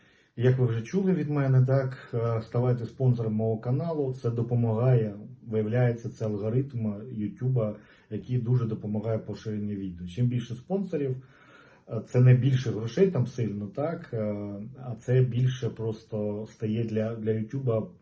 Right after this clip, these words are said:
такою ознакою того, що контент цікавий і контент є сенс розширювати. Тому, будь ласка, хто може, е, там найпростіша функція — сімдесят гривень.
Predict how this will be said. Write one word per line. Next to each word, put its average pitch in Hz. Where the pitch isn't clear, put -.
такою 120
ознакою 117
того, 127
що 104
контент 110
цікавий 160
і 110
контент 117
є 104
сенс 110
розширювати. 101
Тому, 123
будь 113
ласка, 107
хто 110
може, 139
е, 110
там 107
найпростіша 110
функція — 139
сімдесят 110
гривень. 90